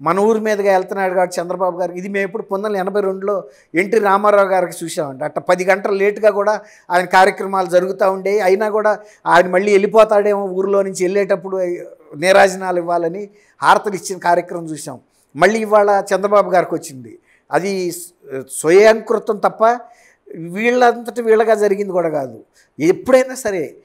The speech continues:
ఇటువంటి పరిపాలన జరిగినప్పుడు ప్రతిపక్షాలకి ఓర్పు గనక పడితే వాళ్ళకి మేలు జరుగుతుంది కానీ చేసిన వాడికి జరగదు. ఆదిత్య గారు,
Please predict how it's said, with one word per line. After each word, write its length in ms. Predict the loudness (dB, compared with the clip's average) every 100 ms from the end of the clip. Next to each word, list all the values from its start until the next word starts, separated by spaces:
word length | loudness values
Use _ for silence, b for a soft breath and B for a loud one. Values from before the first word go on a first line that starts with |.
| b b
ఇటువంటి 380 | -8 -2 -2 -2
పరిపాలన 500 | -2 -2 -2 -4 -4
జరిగినప్పుడు 720 | -6 -6 -6 -10 -12 -14 -10 -4
ప్రతిపక్షాలకి 720 | -4 -2 -4 -2 -4 -6 -8
ఓర్పు 440 | 2 4 4 -2 -4
గనక 160 | -4 -2
పడితే 580 | -2 0 0 -2 -4 -14 b b -4
వాళ్ళకి 340 | 2 4 4
మేలు 220 | 2 2
జరుగుతుంది 420 | 4 2 2 -4 -8
కానీ 100 | 0 2
చేసిన 240 | 2 -2
వాడికి 200 | -6 -4
జరగదు. 540 | -2 -2 -4 -6 -8
ఆదిత్య 440 | -6 -6 -6 -6 -8
గారు, 220 | -8 -12